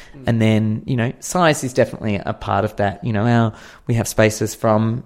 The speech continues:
Speaker 2: you know, about fifteen to, you know, our biggest sort of standard venue's about three hundred, and we have sort of everything in between. So, you know, definitely, um, you know, something like a thirty-seater, you know, is really great,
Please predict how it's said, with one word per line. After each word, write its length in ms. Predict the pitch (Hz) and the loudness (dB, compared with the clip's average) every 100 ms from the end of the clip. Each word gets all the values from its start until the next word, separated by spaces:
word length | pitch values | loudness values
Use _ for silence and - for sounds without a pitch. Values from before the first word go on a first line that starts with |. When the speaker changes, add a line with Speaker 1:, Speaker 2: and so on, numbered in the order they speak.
| _ | _
Speaker 2:
you 80 | 123 | 0
know, 100 | 107 | 2
about 280 | 110 117 - | 2 0 0
fifteen 520 | 123 - 117 107 113 | -6 -2 0 2 0
to, 160 | 110 110 | -2 0
you 600 | 101 104 - - _ 127 | 2 0 -2 -20 _ -4
know, 160 | 113 - | -2 0
our 140 | 151 143 - - 170 | -2 -4 -12 -10 2
biggest 380 | 185 156 - | 4 4 0
sort 100 | - | 0
of 80 | 117 | -2
standard 560 | - 110 104 104 98 - | -2 0 0 0 -4 -2
venue's 360 | 104 98 101 | -2 0 -2
about 280 | - 104 - | -2 -4 -4
three 760 | - - 131 123 120 123 123 131 | -12 -6 -2 0 0 0 0 0
hundred, 520 | 127 143 160 220 - - - - _ - | 0 0 2 0 -2 -20 -20 -20 _ 0
and 320 | 117 120 107 | 2 2 0
we 100 | 117 | 0
have 140 | 113 | 0
sort 140 | - 113 | -2 0
of 80 | 107 | 2
everything 420 | 107 107 107 104 | 2 0 -2 -4
in 80 | 101 | -4
between. 580 | - - 110 147 196 | -4 -4 -2 -4 -8
So, 480 | 185 - 127 120 120 123 - _ | -6 0 2 4 0 -4 -18 _
you 120 | - 131 | -6 -4
know, 240 | - 156 - | -2 -4 2
definitely, 760 | 147 127 120 - 107 101 104 - | 2 2 -2 -2 -2 -2 -4 -8
um, 460 | - 104 101 101 107 _ - | -4 -4 -4 -10 -16 _ -6
you 80 | 113 | -4
know, 80 | |
something 240 | 120 - 135 | -2 2 2
like 120 | 113 | 2
a 40 | - | -2
thirty-seater, 880 | - 113 107 104 - 101 98 95 - - _ - | 4 4 4 0 -2 0 2 0 -2 -20 _ -4
you 100 | 107 | 0
know, 240 | 82 - - _ _ _ _ _ | 0 -2 -8 _ _ _ _ _
is 160 | 131 120 | -2 4
really 180 | 120 101 | 6 6
great, 320 | 101 98 | 6 4